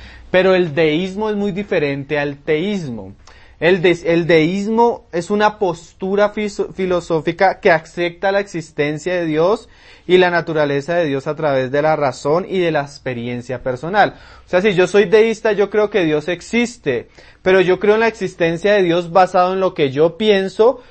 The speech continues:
y en mis experiencias. Eso dice el deísta. Eh, en lugar de hacerlo a través de las escrituras como lo hacemos los teístas cristianos.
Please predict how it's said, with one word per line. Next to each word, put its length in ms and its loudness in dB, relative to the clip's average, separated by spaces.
y 140 0
en 120 0
mis 160 -4
experiencias. 1500 -2
Eso 320 -4
dice 300 -2
el 100 -6
deísta. 720 -2
Eh, 720 2
en 160 2
lugar 320 6
de 80 0
hacerlo 500 0
a 120 -2
través 360 -2
de 100 -6
las 180 -8
escrituras 560 -8
como 240 -10
lo 100 -4
hacemos 420 -6
los 440 2
teístas 800 -2
cristianos. 1200 -4